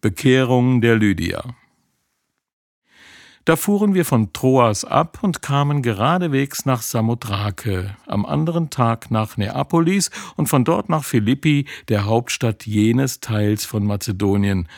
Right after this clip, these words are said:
eine römische Kolonie. Wir blieben aber einige Tage in dieser Stadt. Am Sabbat gingen wir vor das Stadttor an den Fluss, wo man zu beten pflegte,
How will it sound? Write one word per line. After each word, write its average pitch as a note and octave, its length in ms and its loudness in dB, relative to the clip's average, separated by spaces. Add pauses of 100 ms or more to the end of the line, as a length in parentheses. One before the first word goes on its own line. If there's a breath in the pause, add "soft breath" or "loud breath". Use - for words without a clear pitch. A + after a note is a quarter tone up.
(160 loud breath)
eine C#3+ 300 0
römische G#2 500 2
Kolonie. F#2+ 760 -2 (840 loud breath)
Wir D3+ 160 2
blieben D#3+ 340 0
aber F2+ 300 -2
einige B2 320 2
Tage G2 400 -2
in A#2+ 400 0
dieser G2 320 -2
Stadt. - 500 -10 (1000 loud breath)
Am C3 160 2
Sabbat C3 400 0
gingen F3+ 300 2
wir C#3 120 2
vor A#2+ 160 -2
das G2 160 2
Stadttor - 640 -2
an A2+ 80 0
den G2+ 160 0
Fluss, D3+ 440 -2 (220 loud breath)
wo B2 100 0
man B2 180 2
zu B2+ 180 -2
beten G#2+ 400 0
pflegte, G#2+ 560 0